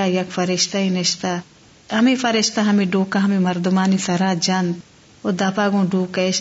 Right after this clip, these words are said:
دیر رید، و ڈوکا لا پہ تو کیش اردند۔ ای پدا تا چند پدا کائن۔ جبرائیل علیہ السلام گوشت کہ ای سودوارند۔ نبی صلی اللہ علیہ وسلم فرمائن تا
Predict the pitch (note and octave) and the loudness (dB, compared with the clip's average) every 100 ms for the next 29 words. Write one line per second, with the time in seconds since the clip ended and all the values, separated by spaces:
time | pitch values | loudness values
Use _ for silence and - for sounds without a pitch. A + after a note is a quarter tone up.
0 | F3 F#3 F3 F#3+ F3+ - - - - - | 0 2 2 0 0 -4 -20 -20 -10 -2
1 | F#3 F#3 F#3 F#3+ F#3 F3 F3 F3 F3 F3 | 0 2 0 0 0 2 0 -2 -4 -2
2 | F3 F#3+ F#3+ F#3 - F#3 F#3 F3+ F3 E3+ | -2 -2 -2 -2 -2 -4 -4 -4 -2 -2
3 | E3+ - - - F3+ - E3 F3 F#3 G3 | -6 -14 -20 -10 -8 -4 -2 -2 -2 -2
4 | F#3+ G3 F3+ F3+ F3 E3 F3 F3 G3 F#3+ | -2 -2 -4 -6 -4 0 -2 -2 0 0
5 | F3+ E3+ E3+ E3+ F3+ F3 F#3 F#3 F3 F3+ | 0 -2 -2 0 0 2 0 0 0 -2
6 | F#3 F3+ F3+ F3 E3+ E3+ F#3 E3+ - - | -2 -2 0 0 0 0 -2 -2 -6 -20
7 | - G3 F#3 F3+ - F3+ E3+ E3+ F3 F3+ | -8 -2 0 0 0 -2 0 0 0 0
8 | F3 E3 - - - - F#3 F3 E3+ F3+ | -2 -4 -8 -20 -20 -8 -2 -2 -2 -2
9 | F3+ E3+ F3 F3 F3 E3+ F3+ F3 F3 F3 | 0 0 2 0 0 -2 -2 -2 0 0
10 | F3 F3 F3 F3+ F3+ G3 | -2 0 2 2 0 -2